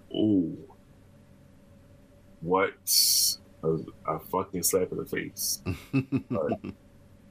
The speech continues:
Speaker 1: he didn't. So, so in case you're wondering,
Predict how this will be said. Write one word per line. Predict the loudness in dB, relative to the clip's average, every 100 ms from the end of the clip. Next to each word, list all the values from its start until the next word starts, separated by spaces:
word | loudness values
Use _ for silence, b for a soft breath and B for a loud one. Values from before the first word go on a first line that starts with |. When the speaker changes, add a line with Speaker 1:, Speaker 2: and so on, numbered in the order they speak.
| -10
Speaker 1:
he | -2 2
didn't. | 2 0 -6 -20 -16
So, | -12 -12 -14 -20 -20 -20 -20 -20 -20 -20 -20 B B -20 -20 -20 -20
so | -6 2 2 2 -2
in | -6
case | -2 -2 2
you're | 2
wondering, | 4 0 0 -4 -8